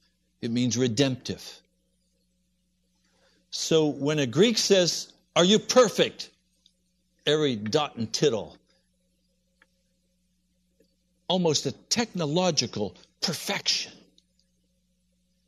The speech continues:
But the Hebrews are not about that. They're about relationship.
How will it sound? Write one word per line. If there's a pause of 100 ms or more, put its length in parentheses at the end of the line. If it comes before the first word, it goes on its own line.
(540)
But
the
Hebrews
are
not
about
that. (1800)
They're
about
relationship.